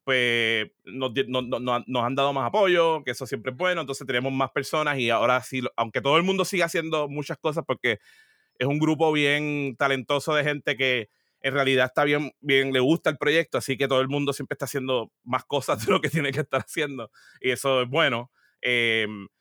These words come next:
sí, so-, somos más personas ahora. Pero entonces, ah, contestando la pregunta otra vez, era como que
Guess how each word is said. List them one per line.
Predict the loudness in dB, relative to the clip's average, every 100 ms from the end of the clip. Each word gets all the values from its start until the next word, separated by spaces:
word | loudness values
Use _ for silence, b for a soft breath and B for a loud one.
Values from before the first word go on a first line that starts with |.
| _ _ -4
sí, | 0 2
so-, | 0 -2
somos | -2 -2 -2
más | -4
personas | -4 -2 -2
ahora. | -2 -4 0
Pero | 0 2
entonces, | 0 0 0 2
ah, | 0 -2 -8
contestando | -6 -4 -2 0 2
la | 2
pregunta | 0 0
otra | 0 2
vez, | 2 2
era | 2
como | 0 -2
que | 0 0 -2